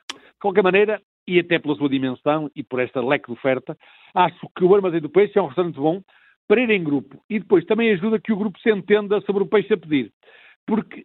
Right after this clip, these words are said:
eh, e aqui deixarmos ficar na mão, na mão, é melhor deixar o grupo deixar ficar nas mãos deles e bem, porque como também já aqui explicámos uma vez, como também muito-, muitos dos ouvintes já sabem, o peixe normalmente, quanto maior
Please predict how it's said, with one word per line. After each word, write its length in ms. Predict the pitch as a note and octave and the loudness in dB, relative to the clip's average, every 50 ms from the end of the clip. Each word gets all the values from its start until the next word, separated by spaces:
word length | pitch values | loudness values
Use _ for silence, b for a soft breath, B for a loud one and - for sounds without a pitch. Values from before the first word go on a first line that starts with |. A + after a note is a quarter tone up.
| _ _ - | _ _ -2
eh, 340 | - F#3 F#3 F#3 F#3+ G3+ - | 0 2 2 2 0 -2 -4
e 120 | - G3 F3+ | -2 -2 -2
aqui 200 | F3 F3 - F3 | -2 -2 0 0
deixarmos 340 | F3 E3+ E3+ G3 F#3 D#3+ - | 0 0 0 -2 -4 -4 -4
ficar 160 | - F#3 E3+ | -4 -2 -2
na 60 | E3+ | -2
mão, 260 | E3+ F3 E3+ F3 G3 G#3 | -2 -4 -4 -6 -8 -6
na 120 | F#3 E3 | -4 -2
mão, 180 | D#3+ D#3+ D3+ C#3+ | -2 -2 -4 -4
é 120 | D3+ G3+ F#3+ | -4 -4 -2
melhor 180 | E3 E3 E3+ D#3+ | 0 0 0 0
deixar 300 | D#3+ D#3 - F3 D#3 D#3 | -2 -2 -2 -2 -2 -2
o 120 | - E3+ | -2 -2
grupo 200 | C#3+ D#3+ D3+ - | 0 0 -2 0
deixar 260 | - D3 - D#3+ D3 | -2 -2 -2 -2 -4
ficar 200 | - _ - D#3 | -4 _ -4 -4
nas 120 | C#3 C3+ C#3 | -2 -2 -4
mãos 120 | D3 C#3+ C#3 | -4 -2 -2
deles 160 | D3+ D#3+ C#3 | -2 -2 -2
e 80 | E3+ | -2
bem, 180 | D#3 D3 B2 G#2 b b b b b b | -4 -4 -6 -6 b b b b b b
porque 180 | - A#3 A3 - | -10 -10 -8 -8
como 140 | - G3 F#3 | -10 -4 -2
também 180 | G#3+ G#3 F#3+ | 0 0 2
já 100 | D#3 F3+ | 2 0
aqui 100 | E3+ E3+ - | 0 0 -6
explicámos 420 | - _ E3 C3+ D#3 D3 C#3 B2 | -6 _ -4 0 0 -2 -2 -2
uma 140 | C3+ C#3 C3+ | -2 -2 0
vez, 220 | A#2+ B2+ C3+ C3+ C3+ _ b b b b b b b b b _ _ | 2 2 0 0 -2 _ b b b b b b b b b _ _
como 160 | - G3 F#3 | -8 -8 -6
também 260 | F3 - F#3 E3+ F3 E3+ | 0 0 0 0 0 -4
muito-, 200 | D3+ C#3+ - E3+ | -4 -8 -4 -4
muitos 220 | E3+ E3+ - - | -4 -4 -4 -8
dos 120 | - - | -6 -2
ouvintes 300 | D3 E3 D3 D3+ C3+ - | -2 0 0 -2 -6 -2
já 140 | - D3+ C#3 - | -2 -2 -2 0
sabem, 360 | - D3 C3+ C3 C#3 C#3 - b b b b _ _ | 0 0 0 0 -2 -6 -8 b b b b _ _
o 80 | G#3+ | -10
peixe 640 | - - _ G3+ F#3 F#3 E3+ - - - G3 - - _ _ _ - | -10 -2 _ 0 0 0 -2 -8 -14 -14 -14 -14 -14 _ _ _ -10
normalmente, 840 | F#3+ F3+ G3+ A3 A#3+ A3+ G#3+ G3+ G3 F#3 F3 E3 E3 E3 E3 D#3+ - _ _ | -4 0 2 4 4 2 2 0 0 0 0 -2 -4 -6 -6 -8 -12 _ _
quanto 340 | F#3+ A3 A3+ G3+ - - | -2 -2 -2 -2 -6 -2
maior 380 | F3 G3 F#3+ G3 G3 F#3+ F#3 - | 0 2 2 4 2 0 0 -2